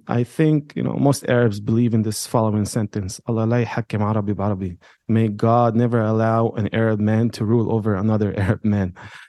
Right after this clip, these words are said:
And it's something that Arabs in the territories say all the time. Many Arabs in the territories, I think, would be totally okay with Israel. I think the vast majority would be totally fine with Israel, even if they don't have the right to vote, if we just get rid of the Palestinian Authority.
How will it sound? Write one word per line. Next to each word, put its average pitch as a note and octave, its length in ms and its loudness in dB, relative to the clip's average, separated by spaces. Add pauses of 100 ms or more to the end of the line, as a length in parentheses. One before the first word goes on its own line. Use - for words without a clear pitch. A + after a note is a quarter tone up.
(140)
And A2 260 2
it's A2 140 0
something B2 400 2
that A2 140 2
Arabs A2+ 300 2
in G#2+ 120 4
the G#2+ 200 4
territories A#2 560 0
say A2 240 0
all G#2+ 160 6
the G#2+ 80 10
time. A#2+ 340 6 (440)
Many E3 300 10
Arabs C#3+ 260 8
in A#2 100 8
the G#2+ 80 4
territories, B2+ 720 4
I G#2+ 100 2
think, B2 380 2
would G#2 160 2
be G#2+ 160 4
totally B2+ 400 4
okay A2 280 2
with A#2 180 2
Israel. A2+ 300 0
I G#2 60 -2
think D3+ 300 0
the A2 80 0
vast G#2+ 280 2
majority A2 500 2
would A2 140 4
be G2+ 120 -2
totally A2 400 4
fine A#2 320 2
with G2 140 0
Israel, A2+ 400 2 (260)
even B2+ 220 6
if B2+ 120 2
they A#2 100 6
don't A2+ 260 4
have A2 100 2
the G2+ 100 0
right G#2+ 220 2
to A2 100 0
vote, G#2 460 2 (420)
if B2 200 4
we C#3 80 6
just A#2 260 2
get A2+ 140 6
rid A2 140 6
of G#2+ 140 2
the G#2 260 4
Palestinian G#2 540 2
Authority. G2 540 2